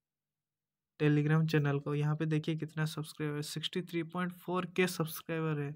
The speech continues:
और हर दिन वो तीन चार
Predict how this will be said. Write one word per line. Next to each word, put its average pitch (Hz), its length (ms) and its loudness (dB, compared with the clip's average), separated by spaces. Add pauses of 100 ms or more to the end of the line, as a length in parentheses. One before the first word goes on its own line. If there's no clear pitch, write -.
(600)
और 160 300 -6
हर 190 260 6
दिन 196 300 6
वो 190 200 2
तीन 165 380 0
चार 202 380 -4